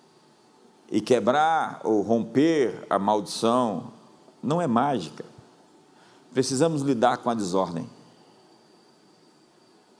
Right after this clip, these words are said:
Demônios não são importantes. Eu fico assustado com os pregadores que fazem dos demônios uma coisa importante.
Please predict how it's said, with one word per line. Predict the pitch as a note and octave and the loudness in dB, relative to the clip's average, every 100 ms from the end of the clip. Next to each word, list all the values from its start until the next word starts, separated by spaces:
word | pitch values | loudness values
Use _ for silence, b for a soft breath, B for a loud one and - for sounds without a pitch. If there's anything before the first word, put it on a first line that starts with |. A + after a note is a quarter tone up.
| _ _ _ | _ _ _
Demônios | - A#2+ C3+ F#3 F#3+ C3+ G#2+ | 2 4 4 2 2 -2 -2
não | D3+ | -2
são | D3 D3 C#3 | 0 -2 -2
importantes. | - G2 - E2+ D2 - - - - - _ _ _ _ _ _ _ _ _ _ _ _ | -2 -4 -2 -6 -6 -10 -10 -12 -16 -20 _ _ _ _ _ _ _ _ _ _ _ _
Eu | - | -4
fico | - D3+ | 0 2
assustado | D3 B2 - E3 E3+ | 2 0 2 2 0
com | A2+ | -6
os | - | 0
pregadores | A#2 G#2 F#2+ A#2+ B2 | 2 2 2 2 2
que | - | -2
fazem | F#2+ G#2 A2 G#2+ | 0 0 0 0
dos | G#2 | -2
demônios | F2+ F2 F2 A#2+ A#2 F2 | -2 -2 0 0 0 -4
uma | F2 | -6
coisa | - G2+ F2+ | 0 0 0
importante. | F2+ E2 E2 - F2+ D#2+ - - - | -4 -8 -10 -6 -4 -6 -10 -14 -18